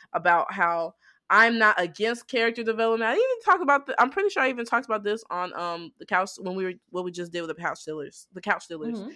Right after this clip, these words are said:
Speaker 1: But, um, they have to be good.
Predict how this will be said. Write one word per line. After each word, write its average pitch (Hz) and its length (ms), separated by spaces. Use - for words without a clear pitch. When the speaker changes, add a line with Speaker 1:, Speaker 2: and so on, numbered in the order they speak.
Speaker 1:
But, 220 180
um, 220 420
they 262 140
have 302 180
to 254 80
be 202 140
good. 160 340